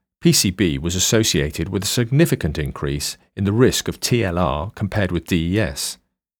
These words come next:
hazard ratio one point three two. There was a significant interaction between treatment effect and type of restenosis stent, P equaling zero point zero two nine, with a more marked difference in patients with D E S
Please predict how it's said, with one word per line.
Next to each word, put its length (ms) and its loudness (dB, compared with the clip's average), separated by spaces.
hazard 240 -2
ratio 380 -2
one 260 -4
point 260 -4
three 200 -4
two. 400 -2
There 80 6
was 120 8
a 40 4
significant 600 2
interaction 680 2
between 320 -2
treatment 460 0
effect 560 -2
and 100 -4
type 300 4
of 100 -4
restenosis 1040 2
stent, 560 0
P 240 -2
equaling 440 -6
zero 260 0
point 380 -6
zero 300 -2
two 200 -4
nine, 460 -2
with 140 0
a 40 4
more 180 6
marked 320 2
difference 400 -2
in 80 -2
patients 500 -2
with 160 -6
D 320 0
E 60 -2
S 200 -4